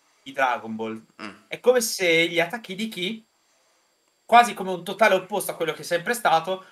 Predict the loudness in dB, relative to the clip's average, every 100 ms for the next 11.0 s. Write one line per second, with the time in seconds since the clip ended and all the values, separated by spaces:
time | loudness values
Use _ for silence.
0 | _ -10 -6 -8 -8 -4 -2 0 0 0
1 | -4 -6 -10 -12 -10 -6 -6 -2 0 0
2 | 0 -4 -6 -4 -4 -4 -4 -2 0 -2
3 | 0 -2 -2 -8 -10 -8 -8 -8 -8 -6
4 | -6 -8 -10 -20 -18 -20 -20 _ _ _
5 | -2 4 4 4 0 -2 0 0 -2 -4
6 | -8 -6 -8 -4 2 4 4 0 -12 -10
7 | -8 -8 -6 -6 -6 -10 _ _ -20 -20
8 | _ _ -6 4 4 6 6 8 10 10
9 | 10 6 2 2 4 2 2 -2 -6 -4
10 | -6 -8 -12 -10 -4 -2 -4 -8 -8 -8